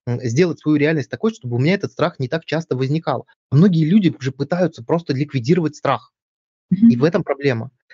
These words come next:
Speaker 1: Здесь у, важно, м, задаваться вопросом: «Если я что-то чувствую, то что это создает,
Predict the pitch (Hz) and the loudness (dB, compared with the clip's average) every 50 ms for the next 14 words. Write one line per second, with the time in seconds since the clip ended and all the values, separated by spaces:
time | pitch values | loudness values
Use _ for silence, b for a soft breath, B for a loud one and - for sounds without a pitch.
0 | b _ _ - 156 180 170 - 131 151 139 131 131 - 143 131 165 190 185 185 | b _ _ 0 0 0 0 -2 -4 -2 -4 -4 -4 -4 -2 0 0 0 0 -2
1 | 175 160 160 B B B B _ - 147 143 - _ _ _ - 123 147 151 156 | -4 -4 -6 B B B B _ -14 -14 -14 -14 _ _ _ -6 -2 0 0 0
2 | 170 190 190 156 151 151 151 208 233 226 226 156 b b b b b _ _ _ | 0 -2 -4 -4 -4 -2 0 0 0 0 0 -2 b b b b b _ _ _
3 | - 127 156 196 196 - 165 147 170 175 165 - - - 170 165 - 117 - - | -2 0 0 0 2 0 0 0 2 0 0 -2 -4 -4 -2 -2 -2 -4 -2 -2
4 | 202 233 - - - 196 147 120 123 120 - _ _ _ _ _ _ _ _ _ | -2 -4 -4 -2 0 2 2 2 0 -4 -12 _ _ _ _ _ _ _ _ _
5 | _ - 147 - - - 202 196 - - 170 170 165 156 139 - 143 123 123 135 | _ -4 -4 -4 -2 0 0 2 2 2 0 0 0 -4 -4 -4 -6 -4 -2 -2
6 | 135 147 190 208 143 117 _ | 0 2 2 2 0 -2 _